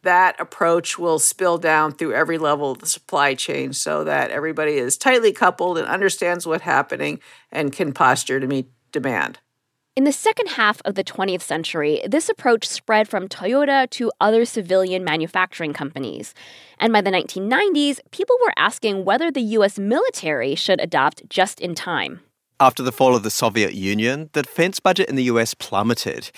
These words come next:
Speaker 3: It halved as a share of national output between the mid-nineteen eighties and two thousand. And around that time, there were plenty of examples of what a lot of people considered waste in the military. In Iraq, after Operation Desert Storm in nineteen ninety-one,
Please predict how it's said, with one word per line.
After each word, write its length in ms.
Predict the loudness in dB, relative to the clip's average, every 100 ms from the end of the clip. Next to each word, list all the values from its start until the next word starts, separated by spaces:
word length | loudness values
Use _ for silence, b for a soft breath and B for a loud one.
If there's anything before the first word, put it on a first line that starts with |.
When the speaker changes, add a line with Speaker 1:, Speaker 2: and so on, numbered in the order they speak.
| B B
Speaker 3:
It 140 | -8
halved 520 | -4 4 4 4 2
as 140 | 0 0
a 60 |
share 400 | 0 2 2 2
of 100 | 2
national 320 | -2 -2 -4
output 460 | -2 -2 -4 -12 -12
between 220 | -12 -8
the 100 | -2
mid-nineteen 420 | 0 0 -2 -4
eighties 380 | -8 -8 -8 -10
and 100 | -12
two 140 | -14 -12
thousand. 680 | -8 -8 -8 -12 -16 -20 -20 B B B B B 0
And 80 |
around 220 | 4 4 4
that 160 | 0
time, 480 | 2 4 4 0 -2
there 140 | -2
were 120 | 0 -2
plenty 460 | -4 -4 -2 0
of 80 | -2
examples 600 | 0 0 0 0 -2 2
of 280 | 0 0 -4
what 180 | -4 -2
a 80 |
lot 140 | -2 -2
of 80 | -2
people 180 | -4
considered 720 | -4 -2 0 2 0 -2 -6
waste 420 | -2 0 0 -2 -4
in 80 |
the 80 | -4
military. 720 | -4 -6 -6 -8 -8 -10 -16 -20 B B B B
In 120 | 2
Iraq, 400 | 4 4 4 0
after 380 | -2 0 0 2
Operation 500 | 0 0 0 -2 -2
Desert 320 | -2 -2 -4
Storm 360 | -4 -4 -2
in 60 | -4
nineteen 300 | -6 -6 -8
ninety-one, 840 | -10 -12 -4 -2 -2 -2 -8 -10